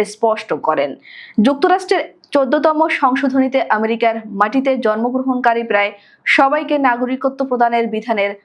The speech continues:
রয়েছে। শনিবার রাতে পাঞ্জাবের অমৃতসরের বিমানবন্দরে একশো ষোলো জন ভারতীয়কে বহনকারী মার্কিন সি সেভেন্টিন বিমানটি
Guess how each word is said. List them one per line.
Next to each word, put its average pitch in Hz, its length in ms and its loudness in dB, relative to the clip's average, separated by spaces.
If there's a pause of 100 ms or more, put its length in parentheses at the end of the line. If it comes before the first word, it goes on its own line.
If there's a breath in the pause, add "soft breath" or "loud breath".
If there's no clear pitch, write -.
(160)
রয়েছে। 131 440 0 (720)
শনিবার 285 560 2
রাতে 262 300 0
পাঞ্জাবের 302 680 2
অমৃতসরের 285 840 2
বিমানবন্দরে 247 720 0
একশো - 480 -2
ষোলো 226 260 -2
জন 233 300 0
ভারতীয়কে 247 520 -2
বহনকারী 214 520 -4
মার্কিন 196 500 -2
সি 262 380 0
সেভেন্টিন 233 600 0
বিমানটি 202 540 -2